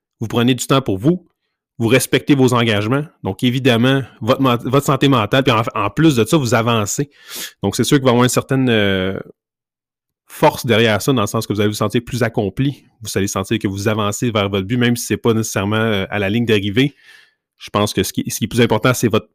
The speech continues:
process et non le, le fameux but, le fameux end goal.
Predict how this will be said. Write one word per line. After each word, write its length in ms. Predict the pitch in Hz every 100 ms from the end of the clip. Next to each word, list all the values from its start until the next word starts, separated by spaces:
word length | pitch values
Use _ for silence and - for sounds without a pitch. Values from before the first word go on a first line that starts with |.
| -
process 840 | - 127 113 101 - 143 127 - -
et 100 | 110
non 260 | 113 120 -
le, 200 | 104 101
le 180 | 95
fameux 360 | 95 113 104 104
but, 240 | 95 120
le 100 | 127
fameux 280 | 110 98 98 -
end 140 | 101
goal. 380 | 95 107 127